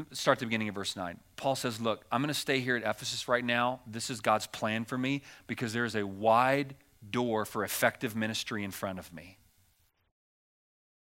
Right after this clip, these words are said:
And there are many adversaries."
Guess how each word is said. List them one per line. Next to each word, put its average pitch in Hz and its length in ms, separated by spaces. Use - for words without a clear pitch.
And 131 200
there 120 420
are 113 160
many 117 440
adversaries." 95 1000